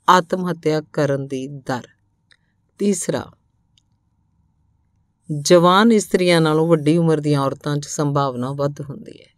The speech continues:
ਚੌਥਾ, ਨਾ ਉਮੀਦ ਤੇ ਨਿਰਾਸ਼ਾ ਦੇ ਨਾਲ-ਨਾਲ ਜੇਕਰ ਆਨੰਦ ਮਾਣਨ ਦੀ ਸਮਰੱਥਾ ਮੁੱਕ ਚੁੱਕੀ ਹੋਵੇ ਤਾਂ ਉਹ ਵਿਅਕਤੀ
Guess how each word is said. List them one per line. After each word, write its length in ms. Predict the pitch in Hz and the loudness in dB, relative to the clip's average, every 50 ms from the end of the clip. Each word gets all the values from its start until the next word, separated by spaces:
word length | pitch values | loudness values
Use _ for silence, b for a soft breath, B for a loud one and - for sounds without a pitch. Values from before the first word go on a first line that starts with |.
| _ _ _ _ - | _ _ _ _ -8
ਚੌਥਾ, 400 | - 165 160 165 165 _ - - - _ _ _ _ _ _ _ _ _ b b b b b b b - | -6 -4 -6 -6 -8 _ -20 -20 -20 _ _ _ _ _ _ _ _ _ b b b b b b b 2
ਨਾ 300 | 170 170 175 175 180 196 | 4 6 6 8 6 6
ਉਮੀਦ 420 | 214 220 214 196 180 175 175 170 170 | 4 4 2 2 2 2 0 0 0
ਤੇ 120 | - 170 165 | 0 0 2
ਨਿਰਾਸ਼ਾ 580 | 165 160 156 151 151 151 147 147 - - 175 | 4 4 2 2 2 0 0 -2 -2 -2 -2
ਦੇ 140 | 170 170 165 | 0 0 -2
ਨਾਲ-ਨਾਲ 600 | 165 156 139 139 139 147 151 151 139 120 117 120 131 - | -2 0 0 -2 -2 -2 -4 -6 -6 -8 -8 -10 -10 -8
ਜੇਕਰ 380 | - 151 151 - 160 156 - - _ _ _ _ _ _ - | -8 -8 -6 -4 -4 -4 -4 -6 _ _ _ _ _ _ 0
ਆਨੰਦ 440 | 170 170 165 165 170 185 196 190 190 | 2 4 6 6 4 4 2 0 -2
ਮਾਣਨ 460 | 185 175 160 151 151 147 147 147 151 | 0 0 2 2 2 2 2 0 -2
ਦੀ 140 | 151 151 151 | -2 -4 -6
ਸਮਰੱਥਾ 540 | 147 - 156 147 143 143 139 143 - 156 151 | -6 -6 -4 -2 0 -2 -2 -2 -2 -6 -4
ਮੁੱਕ 280 | 151 160 175 - - | -4 -4 -6 -6 -8
ਚੁੱਕੀ 380 | 180 - 175 165 - - 156 143 | -8 -6 -8 -8 -6 -6 -8 -6
ਹੋਵੇ 320 | 147 - - - - - _ _ _ _ b b b b b b b b b _ - | -6 -8 -10 -12 -16 -18 _ _ _ _ b b b b b b b b b _ 2
ਤਾਂ 120 | - 180 | 4 4
ਉਹ 240 | 180 185 190 220 226 | 4 4 4 2 2
ਵਿਅਕਤੀ 520 | 196 170 151 143 143 _ - 151 151 151 | 2 2 2 2 0 _ -6 -4 -4 -4